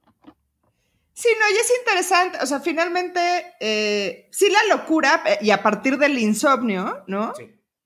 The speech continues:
Speaker 1: Eh, que creo que es algo que hemos sufrido todos en algún punto de estos cuatro meses, entonces como que eso es lo que le rescato, ¿no? Que, que sí,
Speaker 2: Sí.
Speaker 1: es un elemento que estuvo muy presente y se,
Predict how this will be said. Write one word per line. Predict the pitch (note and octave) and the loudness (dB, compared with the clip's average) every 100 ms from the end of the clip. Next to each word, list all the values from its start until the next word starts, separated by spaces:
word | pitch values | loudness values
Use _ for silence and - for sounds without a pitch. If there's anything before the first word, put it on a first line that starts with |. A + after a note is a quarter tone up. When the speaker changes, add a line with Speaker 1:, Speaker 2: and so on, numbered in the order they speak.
| _ | _
Speaker 1:
Eh, | - F#3 F#3 E3 - - | -4 0 0 -2 -4 -2
que | G3 | 0
creo | A3 G#3+ | 2 2
que | C4 | 4
es | B3 | 2
algo | A3 A3 A#3+ | 4 4 2
que | G#3 E3+ E3+ D#3+ D3+ | 2 2 4 2 2
hemos | F#3 G#3 G#3 - | 2 0 -2 -6
sufrido | F3 F#3 F#3+ G3+ G3+ - - | -8 -2 0 2 2 0 0
todos | A3 G#3+ A#3+ B3+ - | 2 4 2 2 0
en | F#3+ | 0
algún | F3 E3+ F#3 G#3+ A3 G#3+ - | 2 2 2 2 2 0 -2
punto | G#3 G#3+ G#3+ G#3 | 0 2 2 2
de | |
estos | G3 G3+ G3 | 2 -2 0
cuatro | G3+ G3+ G#3+ | 0 2 2
meses, | F#3+ F#3+ A3+ | 2 0 0
entonces | G3+ - | 0 -2
como | - A3 G3 | 0 0 4
que | G#3+ | 2
eso | G#3+ | 2
es | D#4 | 2
lo | A#3+ | 2
que | G#3 | 4
le | F#3 | 4
rescato, | F3 F3 E3+ - F#3+ G#3+ D#4 | 4 2 2 2 2 2 0
¿no? | A3 C#4 | 0 -2
Que, | B3+ E3+ - | -2 -2 -2
que | F3+ | -2
sí, | - | 0
Speaker 2:
Sí. | A3 G#3+ A3+ A3+ | 0 2 0 -2
Speaker 1:
es | G#3 G#3 | -2 2
un | B3 | 2
elemento | C4+ A3 G3+ G3+ A3+ A3+ | 4 4 2 0 -4 -4
que | |
estuvo | F#3 - G3+ G#3+ | -6 -4 0 0
muy | G#3+ G3 | 0 -2
presente | G3+ F#3+ G3 E3 | -4 -4 -4 -6
y | |
se, | D3 | -12